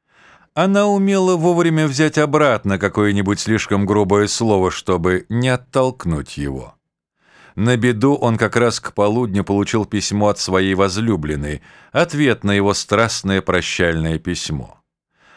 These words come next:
Она писала исключительно о делах, подавала высокопарные добрые советы, иными словами, проявляла педантичную узость взглядов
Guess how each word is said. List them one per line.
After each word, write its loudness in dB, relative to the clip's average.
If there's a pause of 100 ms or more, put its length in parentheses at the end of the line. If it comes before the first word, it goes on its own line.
(120)
Она 2
писала 0
исключительно -2
о 0
делах, 0 (380)
подавала 2
высокопарные 0
добрые 2
советы, -2 (300)
иными 0
словами, 0
проявляла 0
педантичную -2
узость -2
взглядов 0